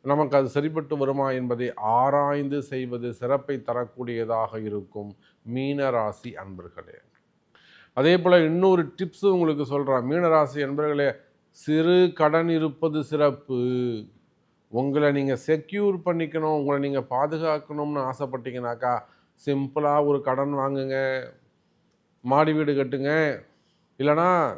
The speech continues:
வீடே இல்லைனாக்கா ஒரு லோன் போட்டு ஒரு இடத்த வாங்கி லோன், வீடு கட்ட ஆரம்பிங்க. வீடு நின்னு போச்சா,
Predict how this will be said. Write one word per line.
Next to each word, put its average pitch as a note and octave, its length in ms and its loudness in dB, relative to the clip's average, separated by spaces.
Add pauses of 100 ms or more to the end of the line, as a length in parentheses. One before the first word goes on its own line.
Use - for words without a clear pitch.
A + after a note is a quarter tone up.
வீடே D3 400 0
இல்லைனாக்கா D#3+ 540 0
ஒரு C#3+ 100 0
லோன் D3 280 0
போட்டு D#3 320 -2
ஒரு C#3+ 140 0
இடத்த C#3+ 300 0
வாங்கி D3 320 -2
லோன், D3 440 -2
வீடு D#3+ 260 -2
கட்ட C3 300 -2
ஆரம்பிங்க. C3 480 -6
வீடு D#3 260 -4
நின்னு D#3 260 -4
போச்சா, D3+ 560 -2